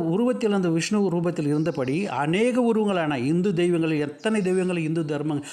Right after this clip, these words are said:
இந்து தெ-, கோய-, கோயில்களில் உள்ள தெய்வங்கள் இருக்கிறார்களோ, இந்துக்கள் எந்தெந்த தெய்வங்களை வணங்குகிறார்களோ, அந்த ரூபத்தில் இருந்த வண்ணம்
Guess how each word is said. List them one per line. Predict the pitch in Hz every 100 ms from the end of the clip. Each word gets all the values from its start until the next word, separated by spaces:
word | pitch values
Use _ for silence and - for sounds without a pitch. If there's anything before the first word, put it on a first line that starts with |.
| - -
இந்து | 180 185 214
தெ-, | 180 160
கோய-, | - 165 165 151
கோயில்களில் | 165 160 160 156 147
உள்ள | 143 135
தெய்வங்கள் | 143 156 151
இருக்கிறார்களோ, | 139 139 127 120 131 190 202 - _ _ _ _ _ _ _ -
இந்துக்கள் | 156 185 214 208
எந்தெந்த | 175 175 202 202 180
தெய்வங்களை | 180 180 175
வணங்குகிறார்களோ, | 143 147 147 139 123 120 151 208 - - - - - - - _ -
அந்த | 175 208 220
ரூபத்தில் | 208 226 226 214 185
இருந்த | 180 175
வண்ணம் | 151 127 139